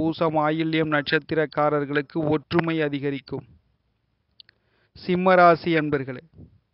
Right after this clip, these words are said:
பழைய நினைவுகளின் மூலம் மந்தத்தன்மையும் உடல் சோர்வும் ஏற்படும். வாழ்க்கை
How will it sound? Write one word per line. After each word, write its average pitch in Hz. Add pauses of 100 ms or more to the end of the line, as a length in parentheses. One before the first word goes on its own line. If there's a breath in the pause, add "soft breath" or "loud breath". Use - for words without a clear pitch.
(400)
பழைய 170 (100)
நினைவுகளின் 165
மூலம் 160
மந்தத்தன்மையும் 156
உடல் 156
சோர்வும் 156 (120)
ஏற்படும். 151 (600)
வாழ்க்கை 170